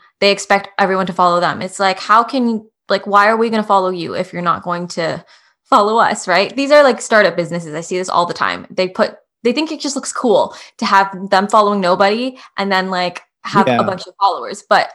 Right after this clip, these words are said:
Speaker 1: in the, in the end, like, we all see it and we're like, "Okay, if you're not gonna support us, why would we support you?" Right? That's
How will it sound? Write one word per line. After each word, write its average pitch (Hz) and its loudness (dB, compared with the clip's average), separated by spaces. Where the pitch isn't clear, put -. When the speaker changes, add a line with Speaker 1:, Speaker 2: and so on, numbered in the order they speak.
Speaker 1:
in 220 -2
the, 214 -6
in 220 -6
the 226 -4
end, 214 0
like, 180 -2
we 202 0
all 202 4
see 240 -8
it 208 -4
and 180 -6
we're 175 -6
like, 180 -6
"Okay, 170 -8
if 165 -10
you're 185 -8
not 220 -4
gonna 233 -8
support 208 -8
us, 226 -4
why 185 0
would 185 -8
we 190 -12
support - -12
you?" - -12
Right? - -8
That's - -12